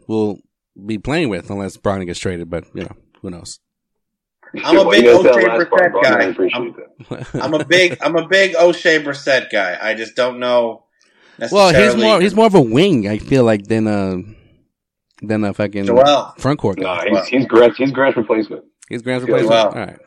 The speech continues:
Speaker 1: cool.
Speaker 3: Yeah.
Speaker 2: All we have
Speaker 1: I
Speaker 2: are
Speaker 1: know, I
Speaker 2: fucking
Speaker 1: know, I know. I get it,
Speaker 2: wings.
Speaker 1: I get it, I get it, man. I get it.
Speaker 2: Everyone is a wing.
Speaker 1: I get it. We
Speaker 2: There's
Speaker 1: got,
Speaker 2: no
Speaker 1: we
Speaker 3: I don't
Speaker 1: got
Speaker 3: know if you guys
Speaker 1: flats.
Speaker 3: noticed this, but
Speaker 1: I get it. We got
Speaker 3: Grant
Speaker 1: flats
Speaker 3: loves
Speaker 1: and we
Speaker 3: wings.
Speaker 1: got fucking, I get it,
Speaker 3: He's
Speaker 1: you know,
Speaker 3: like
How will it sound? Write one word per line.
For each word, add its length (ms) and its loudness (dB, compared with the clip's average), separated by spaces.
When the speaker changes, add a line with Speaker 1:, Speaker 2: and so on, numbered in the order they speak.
Speaker 1:
cool. 260 -14
Speaker 3:
Yeah. 160 -20
Speaker 2:
All 760 2
we 280 -4
have 680 0
Speaker 1:
I 140 -2
Speaker 2:
are 20 0
Speaker 1:
know, 100 2
I 40 4
Speaker 2:
fucking 440 6
Speaker 1:
know, 240 4
I 120 2
know. 160 -2
I 80 2
get 100 6
it, 120 4
Speaker 2:
wings. 100 -4
Speaker 1:
I 60 -4
get 200 0
it, 80 -2
I 80 -6
get 220 0
it, 80 -4
man. 120 2
I 40 6
get 160 4
it. 40 -2
Speaker 2:
Everyone 440 0
is 160 0
a 120 4
wing. 240 2
Speaker 1:
I 100 -2
get 180 4
it. 20 4
We 40 2
Speaker 2:
There's 100 0
Speaker 1:
got, 140 4
Speaker 2:
no 140 0
Speaker 1:
we 100 0
Speaker 3:
I 20 4
don't 80 2
Speaker 1:
got 120 6
Speaker 3:
know 40 -2
if 60 0
you 60 8
guys 160 8
Speaker 1:
flats. 140 2
Speaker 3:
noticed 140 -2
this, 140 -8
but 240 -10
Speaker 1:
I 40 -4
get 180 4
it. 80 4
We 60 0
got 160 2
Speaker 3:
Grant 140 -4
Speaker 1:
flats 300 4
Speaker 3:
loves 100 -4
Speaker 1:
and 100 -2
we 80 -4
Speaker 3:
wings. 60 -8
Speaker 1:
got 200 -2
fucking, 400 -6
I 60 -8
get 200 -2
it, 40 -2
Speaker 3:
He's 100 -8
Speaker 1:
you 60 -4
know, 80 0
Speaker 3:
like 140 -4